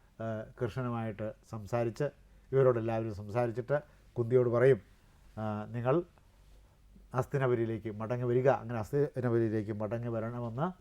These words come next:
ധൃതരാഷ്ട്രർ ആഗ്രഹിക്കുന്നു, ജ്യേഷ്ഠൻ ആഗ്രഹിക്കുന്നു. അതുകൊണ്ട് എല്ലാവരും വരണം,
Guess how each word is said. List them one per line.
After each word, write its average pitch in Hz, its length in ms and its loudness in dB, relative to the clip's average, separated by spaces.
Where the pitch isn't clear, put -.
ധൃതരാഷ്ട്രർ 110 540 -4
ആഗ്രഹിക്കുന്നു, 113 640 -4
ജ്യേഷ്ഠൻ 117 300 -6
ആഗ്രഹിക്കുന്നു. 113 640 -4
അതുകൊണ്ട് 127 260 -2
എല്ലാവരും 123 400 2
വരണം, 123 280 2